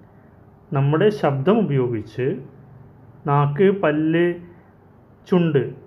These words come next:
പോലെയുള്ള ആർട്ടിക്കുലേറ്റേഴ്സ് ഉപയോഗിച്ചുകൊണ്ട് express ചെയ്യുന്ന നമ്മുടെ കഴിവിനെയാണ് speech എന്ന് പറയുന്നത്. അപ്പോൾ എന്താണ്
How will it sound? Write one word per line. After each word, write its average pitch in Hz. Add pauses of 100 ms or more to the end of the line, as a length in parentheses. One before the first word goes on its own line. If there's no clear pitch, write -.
പോലെയുള്ള 156
ആർട്ടിക്കുലേറ്റേഴ്സ് 175
ഉപയോഗിച്ചുകൊണ്ട് 120 (340)
express 156
ചെയ്യുന്ന 127 (760)
നമ്മുടെ 165
കഴിവിനെയാണ് 147 (420)
speech -
എന്ന് 127 (380)
പറയുന്നത്. 107 (2000)
അപ്പോൾ 262
എന്താണ് 202